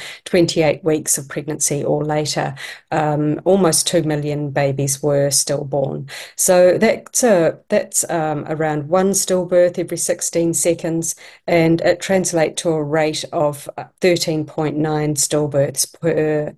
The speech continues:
thousand total births. And these rates really are understood to be an underestimate, as it's, it's quite likely that stillbirths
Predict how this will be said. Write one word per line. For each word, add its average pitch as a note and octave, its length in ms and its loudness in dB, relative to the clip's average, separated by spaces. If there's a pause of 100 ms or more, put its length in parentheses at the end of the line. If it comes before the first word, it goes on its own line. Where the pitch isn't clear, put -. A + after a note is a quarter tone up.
(100)
thousand C#3+ 500 -2
total D3+ 320 -4
births. C#3+ 600 -2 (320)
And G#3 380 4
these C#4+ 280 2
rates A3+ 360 4
really F#3+ 480 4 (280)
are F#3 240 4
understood E3+ 540 0
to E3+ 60 -8
be D#3 300 -2
an D#3+ 220 -6
underestimate, D3+ 840 -2
as D#3 160 0
it's, - 320 0
it's - 140 -4
quite G3+ 300 0
likely D#3 420 -6
that C#3+ 300 -2
stillbirths C#3+ 720 0